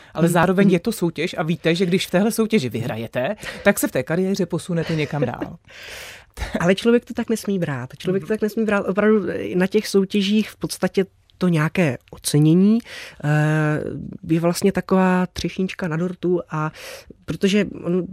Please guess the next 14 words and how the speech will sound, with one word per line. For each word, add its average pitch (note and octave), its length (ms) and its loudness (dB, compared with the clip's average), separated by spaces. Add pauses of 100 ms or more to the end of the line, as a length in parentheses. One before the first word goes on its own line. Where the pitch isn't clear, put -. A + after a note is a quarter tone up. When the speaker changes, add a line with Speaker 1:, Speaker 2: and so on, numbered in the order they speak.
(220)
Speaker 2:
vlastně F#3+ 300 -2
je G3 80 0
to G3 100 -4
strašně F#3 340 -4
jednoduchý. D3+ 340 -2
Když D#3 340 -8
člověk F3+ 440 -4
jako - 360 -8
by C#3 260 -8
přistupoval D#3+ 540 -6
k - 100 -14
tomu, F3 320 -2 (680)
že C3+ 180 -6 (100)
tak - 160 -10